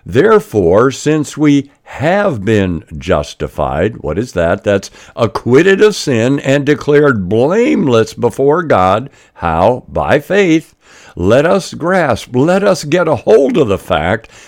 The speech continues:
that we now have peace with God and the joy of reconciliation with him. How? Through our Lord Jesus Christ, the Messiah,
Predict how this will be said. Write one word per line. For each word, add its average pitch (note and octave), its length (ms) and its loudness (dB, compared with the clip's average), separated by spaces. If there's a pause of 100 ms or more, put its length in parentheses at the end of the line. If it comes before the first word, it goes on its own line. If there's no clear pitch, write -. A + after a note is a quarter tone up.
(140)
that A#2 300 -4
we B2 200 0
now B2 680 0
have A2 380 0
peace F#3 400 -4
with G3 260 0
God F#3 460 0 (680)
and G#2+ 280 -4
the F2+ 160 -2
joy C3 880 0
of D#2+ 220 -6
reconciliation A2+ 1300 -4
with A2+ 220 -2
him. C#2+ 260 -4
How? A#2 480 0 (400)
Through B2 360 2
our F2 240 2
Lord A#2+ 560 0
Jesus A#2+ 600 -4
Christ, D2+ 580 -2
the F2 120 -4
Messiah, D#2 760 -6